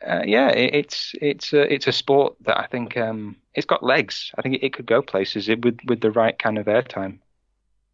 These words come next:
You know, but I, I, I don't think it's really played over here. I mean, I think, um, I, I, I've only, I, I knew it existed because I, I went on a, a trip to Oslo years ago in my teens, and, uh,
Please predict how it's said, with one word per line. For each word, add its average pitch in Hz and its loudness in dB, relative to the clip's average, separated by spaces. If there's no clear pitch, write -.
You 123 -8
know, 139 -10
but 135 2
I, - 2
I, - -4
I 139 2
don't 208 0
think - -4
it's - -6
really 135 -2
played 147 0
over 98 0
here. 98 -10
I 135 -2
mean, 135 -2
I 127 -2
think, 165 -6
um, 113 0
I, 123 -2
I, 135 0
I've 123 0
only, 165 2
I, 120 2
I 110 -2
knew 160 -2
it - -2
existed 104 -6
because 101 -6
I, 98 -4
I 107 -6
went 107 -6
on 104 -4
a, 104 0
a 117 2
trip - -2
to - -4
Oslo 107 2
years 101 0
ago 95 -2
in 101 -6
my 98 -10
teens, 117 -2
and, 104 -2
uh, 98 4